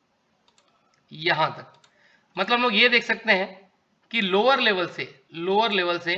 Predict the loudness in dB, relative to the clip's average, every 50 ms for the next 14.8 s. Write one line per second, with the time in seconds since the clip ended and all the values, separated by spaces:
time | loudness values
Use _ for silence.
0 | -6 -10 _ _ _ -16 -8 -4 -4 -4 -4 -4 -6 -6 -4 -2 -2 -4 -4 -6
1 | -8 _ _ _ _ -6 -6 -6 -6 -6 -6 -8 -8 -8 -14 _ _ _ _ _
2 | -6 -6 -6 -6 -4 -4 -4 -2 0 -2 -2 0 2 2 0 0 -2 -8 -2 0
3 | 0 2 2 0 -2 -2 -2 -2 -2 0 0 0 0 0 0 -2 -2 -2 -2 -4
4 | -4 -4 -4 -6 -8 -10 _ _ _ _ _ _ _ -6 0 2 4 4 2 2
5 | -2 -8 -10 -10 -10 -10 -10 -12 -12 -12 _ _ _ _ _ -6 -4 -4 -2 -2
6 | -4 -6 -4 -2 -2 -2 -2 -2 -4 -6 -6 -10 _ _ _ _ -10 -4 -2 0
7 | 2 4 4 4 2 0 -6 -16 _ _ _ _ _ -6 -4 -4 -4 -4 -2 2
8 | 2 2 2 2 0 -4 -4 -4 -6 -6 -6 -6 -4 -4 0 2 2 2 2 -2
9 | -8 -14 -14 _ -20 -8 -2 0 0 0 0 -2 -4 -6 -6 -6 -8 -10 -8 -10
10 | -12 -12 -14 _ _ _ _ _ _ _ -4 0 0 0 2 0 0 -2 -2 -4
11 | -6 -8 -12 -14 _ _ _ _ _ -18 -16 -14 -12 -8 -6 -6 -6 -6 -6 -2
12 | 0 0 0 0 -2 -8 -16 _ _ _ _ _ _ _ _ _ _ _ _ -18
13 | -12 -10 -10 -8 -6 -4 -4 -4 -4 -4 -2 -2 -2 -2 -2 -2 -2 0 0 -2
14 | -2 -2 -4 -2 -4 -4 -4 -6 -6 -6 -6 -6 -6 -8 -8 -10